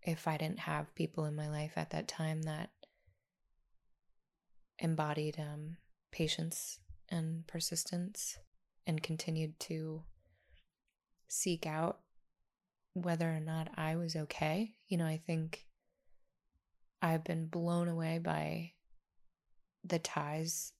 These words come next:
um, of family and my family and how lucky I am to have them.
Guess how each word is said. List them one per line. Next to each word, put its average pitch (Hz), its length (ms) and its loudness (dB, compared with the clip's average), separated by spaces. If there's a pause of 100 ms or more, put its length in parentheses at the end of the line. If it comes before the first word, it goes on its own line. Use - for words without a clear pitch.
(400)
um, 160 460 -6 (440)
of 156 160 2
family 165 680 0 (1080)
and 160 140 4
my 151 160 0
family 165 640 0 (1160)
and 160 120 4
how 156 120 2
lucky 147 360 -2
I 165 100 2
am 165 220 2
to 170 100 -4
have 156 360 -2
them. 208 360 0